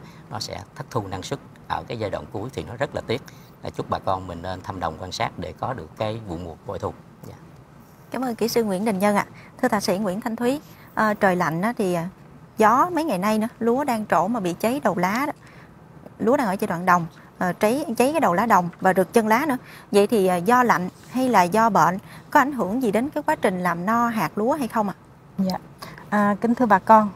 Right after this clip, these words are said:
Speaker 3: thì, à, vấn đề ở đây đặt ra là lúa chúng ta là trái cái lá, cái đầu lá và cái, à, một cái nữa là rực lá chân. Thì, à, đối với cái vấn đề rực lá chân á, thì, à, thông thường thì bà con chúng ta cần phải, à, lưu ý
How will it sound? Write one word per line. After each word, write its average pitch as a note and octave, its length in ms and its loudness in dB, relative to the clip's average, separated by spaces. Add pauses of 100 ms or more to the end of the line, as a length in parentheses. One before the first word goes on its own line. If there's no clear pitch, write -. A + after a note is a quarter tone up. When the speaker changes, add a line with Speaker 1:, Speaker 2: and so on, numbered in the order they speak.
(120)
Speaker 3:
thì, F#3 240 0
à, F3 220 4
vấn G3+ 180 2
đề F#3 240 4
ở F3+ 140 2
đây G#3 240 6
đặt F#3+ 240 2
ra A3 260 10 (200)
là F3+ 240 4
lúa G3 240 2
chúng B3+ 160 -2
ta G#3+ 220 6
là F#3 220 4 (380)
trái A3+ 260 4
cái C#4 180 4
lá, C4+ 360 6 (220)
cái B3 100 0
đầu F3+ 140 4
lá G#3 220 6 (440)
và F#3+ 220 2
cái, A3+ 320 2
à, A#3 220 6
một F#3+ 300 0
cái G#3+ 160 2
nữa B3+ 120 2
là A3 160 6
rực F3+ 200 0
lá A3 60 2
chân. A#3 260 6 (400)
Thì, G3+ 240 4
à, F#3 140 6
đối A3 220 6
với C#4+ 140 4
cái C#4+ 200 0
vấn C#4+ 180 2
đề F#3+ 240 4
rực F#3 180 2
lá A#3 80 4
chân B3 280 4
á, C4 100 2 (200)
thì, F#3+ 220 2
à, F#3 120 4
thông G#3+ 200 0
thường G3 280 4
thì F#3 120 2
bà F3+ 120 2
con G#3 260 0
chúng A3+ 140 -4
ta A3 140 6
cần F3+ 240 -2
phải, G3 280 -2
à, A3+ 200 0 (320)
lưu A3+ 140 8
ý B3+ 220 8